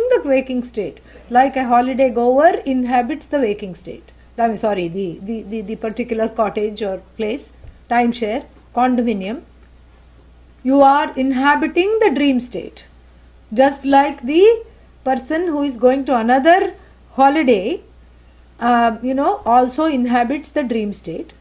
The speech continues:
Correct? Yeah. And, uh, not the dream state, the cottage or whatever it is. And you're inhabiting the sleep state,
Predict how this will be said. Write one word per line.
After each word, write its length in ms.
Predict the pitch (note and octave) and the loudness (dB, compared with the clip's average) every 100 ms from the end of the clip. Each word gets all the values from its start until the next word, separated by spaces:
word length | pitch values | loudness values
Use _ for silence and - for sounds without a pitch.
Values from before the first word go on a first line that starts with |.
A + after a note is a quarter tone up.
| _ - _ - | _ -20 _ -10
Correct? 400 | B3 G4 A#4+ - - - _ _ _ _ F#3 | -6 -4 -6 -20 -20 -20 _ _ _ _ -10
Yeah. 260 | F#3+ D#3+ - - _ _ _ _ - - | -8 -8 -14 -20 _ _ _ _ -20 -2
And, 600 | A#3+ C4+ C#4 C#4 C#4 B3 - - _ - C#3+ | 4 4 4 0 -6 -10 -20 -20 _ -16 -12
uh, 80 | D3 | -4
not 260 | A#3+ C4 A3+ | 0 0 0
the 100 | G#3 | -4
dream 260 | A3+ A#3 | -4 -4
state, 320 | A3 F#3 E3 | -6 -8 -10
the 80 | G#3+ | -8
cottage 460 | - B3 A#3 G#3 G3 | 2 2 4 -4 -4
or 120 | F#3 | -4
whatever 340 | G3 G#3 A3 | -2 -2 -2
it 180 | F3 D3+ | -4 -10
is. 180 | - - - - - - | -16 -16 -20 -20 -20 -8
And 200 | A#3 C4 C4+ | 0 2 4
you're 140 | C4 | 2
inhabiting 920 | C4 C4 B3+ D4 C#4+ D4+ F4+ G#4+ A4+ | 2 0 2 2 2 0 0 0 0
the 100 | G4 | 0
sleep 340 | - C#4 C#4 - | 0 -2 -4 -6
state, 440 | - - - | -8 -8 -10